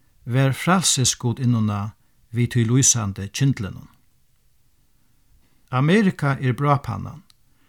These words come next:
stóri breiðingarónurin, her fólk í Europa vera umskapa. Upp í breiðingarónin.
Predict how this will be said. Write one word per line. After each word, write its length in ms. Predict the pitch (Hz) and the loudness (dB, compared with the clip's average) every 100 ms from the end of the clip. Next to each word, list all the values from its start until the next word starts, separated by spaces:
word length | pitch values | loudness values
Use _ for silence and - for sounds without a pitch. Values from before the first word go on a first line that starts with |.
| _ _ _ - | _ _ _ -12
stóri 480 | - 156 180 147 | 0 4 4 4
breiðingarónurin, 1160 | 123 147 147 131 117 107 101 101 107 123 160 143 - _ _ _ _ _ _ _ - | 2 2 4 2 2 -2 -4 -4 -4 -2 -2 -4 -8 _ _ _ _ _ _ _ -4
her 160 | 131 139 | -2 0
fólk 640 | - 185 - - - - | 2 2 0 -12 -20 -6
í 220 | 139 143 139 | 0 0 2
Europa 680 | 123 120 143 135 - 120 127 | 0 2 2 0 -2 -2 0
vera 160 | 123 143 | -2 0
umskapa. 720 | 160 - 120 92 - 90 - _ _ _ _ _ _ _ _ _ _ _ _ - | 0 -2 -4 -12 -14 -18 -20 _ _ _ _ _ _ _ _ _ _ _ _ 0
Upp 220 | 208 - | 0 2
í 140 | 156 127 | 0 2
breiðingarónin. 800 | 135 117 104 104 107 107 - | 2 0 -2 -6 -8 -10 -14